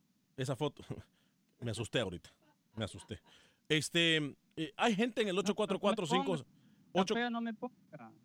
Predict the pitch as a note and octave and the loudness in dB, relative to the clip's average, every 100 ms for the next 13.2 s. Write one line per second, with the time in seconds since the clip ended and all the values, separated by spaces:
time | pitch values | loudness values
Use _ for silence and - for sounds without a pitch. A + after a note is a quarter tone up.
0 | - F3+ F3 G3 G3+ F#3+ F#3 F#3+ G3+ F#3 | -4 -2 -2 0 0 0 0 0 0 -2
1 | G3+ G#3 E3+ D#3+ D3+ C#3+ C#3+ F3 F3+ E3 | -2 -2 -2 0 0 -2 -2 -2 -2 0
2 | D#3+ D#3+ F3 F3+ - _ _ - E3+ - | -2 2 2 2 -4 _ _ -2 0 0
3 | D#3 E3 D#3 C#3 D#3+ E3 E3+ E3 D#3 C3 | 0 0 -2 0 0 0 0 0 0 -2
4 | C3 A#2+ B2+ A#2 D3 C#3+ C3+ C#3+ C#3+ D3 | -2 0 0 0 0 0 -2 -2 0 -2
5 | - _ _ _ _ - B2+ A3+ C4 A3 | -2 _ _ _ _ -12 0 2 2 0
6 | G#3+ A3 G3+ D#3 - F#3 F#3+ - A#2 C#3+ | 0 2 0 -2 2 2 2 -4 -8 -2
7 | F3 G3 F#3 D#3+ F3+ E3+ C#3+ C3+ D#3+ D#3 | 0 2 0 0 -2 -2 -4 0 0 0
8 | C3+ D#3+ D#3+ E3+ D3 B2+ A#2+ B2 A#2+ A2 | -2 -2 -2 -2 -2 -2 -2 -2 -4 -2
9 | E3 - C3+ B2 C#3 C3+ C3+ E3+ D#3 D3 | -2 0 0 0 0 2 2 2 0 -2
10 | B2+ C3 B2+ G3+ - C#3 C3 - _ _ | -2 -2 0 0 0 -2 -2 -2 _ _
11 | _ _ D#3 D#3+ D3+ C#3+ - D3 C#3 C#3 | _ _ 0 2 2 0 -4 -4 -2 -2
12 | C#3+ D#3+ D3 B2 D#3 F#3+ E3 D3 - G#3 | 0 0 0 2 2 2 0 -2 2 2
13 | G3 A2+ | 2 -2